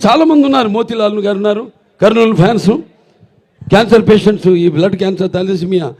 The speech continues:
చిల్లలకి, చిన్న పిల్లలకి వాళ్ళందరూ కూడా సేవలు అందిస్తున్నారు. So అది వాళ్ళందరూ నాకు అభిమానులను చెప్పుకోవడానికి నాకెంతో గర్వంగా ఉంది, నా వారసులను చెప్పుకోవడానికి నాకు గర్వంగా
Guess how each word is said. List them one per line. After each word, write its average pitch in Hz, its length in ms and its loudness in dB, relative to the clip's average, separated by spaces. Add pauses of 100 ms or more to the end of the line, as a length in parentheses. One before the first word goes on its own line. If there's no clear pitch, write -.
(440)
చిల్లలకి, 214 460 0
చిన్న 175 420 -4
పిల్లలకి 175 500 -2 (680)
వాళ్ళందరూ 185 640 -4
కూడా 285 240 4
సేవలు 240 280 2
అందిస్తున్నారు. 196 560 -2 (800)
So 180 180 4
అది 202 240 -4
వాళ్ళందరూ 160 480 -6
నాకు 151 220 -10 (1600)
అభిమానులను 269 560 -2
చెప్పుకోవడానికి 226 800 -6 (200)
నాకెంతో 185 500 2 (100)
గర్వంగా 220 360 2
ఉంది, 156 240 -4 (540)
నా 156 180 -8
వారసులను 208 600 -6
చెప్పుకోవడానికి 202 520 -6
నాకు 185 220 -4
గర్వంగా 190 340 0